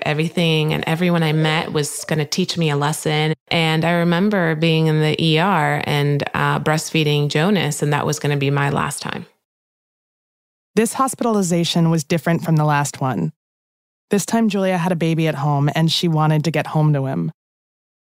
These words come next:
Speaker 1: So everything I did was to try and get home to Jonas and be with Jonas. Uh, but I was still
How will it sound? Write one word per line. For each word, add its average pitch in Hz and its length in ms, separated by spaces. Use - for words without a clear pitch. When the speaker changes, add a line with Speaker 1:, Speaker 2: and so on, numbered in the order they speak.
Speaker 1:
So - 120
everything 156 380
I 143 100
did 147 360
was 135 380
to 143 80
try 143 320
and 135 180
get 135 140
home 147 480
to 143 540
Jonas 180 600
and 147 140
be 156 160
with 156 160
Jonas. 151 600
Uh, 147 520
but 160 120
I 160 80
was 156 160
still 165 600